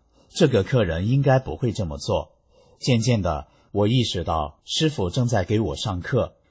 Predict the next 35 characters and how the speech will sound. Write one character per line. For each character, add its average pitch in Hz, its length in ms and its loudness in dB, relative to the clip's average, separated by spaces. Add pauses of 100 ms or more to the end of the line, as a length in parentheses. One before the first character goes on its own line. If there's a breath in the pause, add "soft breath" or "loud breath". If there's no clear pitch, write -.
(180)
没 117 180 6
有 113 160 6
其 - 180 -2
他 117 160 2
的 113 120 2
同 90 200 -6
修 104 320 0
可 - 160 -2
以 113 140 4
在 113 180 -2
这 110 140 -2
个 90 140 -4
位 113 180 0
置 90 120 -6
上 80 240 -6
帮 104 220 0
我， 73 300 -4 (340 soft breath)
我 104 160 4
必 123 180 2
须 123 280 2
自 127 220 -4
己 76 200 -6
第 117 240 -2
一 143 100 2
次 80 340 -6
亲 117 260 -2
身 98 200 -2
干 92 260 -2
预。 82 220 -6 (500 soft breath)
当 120 200 4
幕 131 140 6
布 104 180 2
拉 92 160 -2
上 92 220 -4
后， 92 300 -2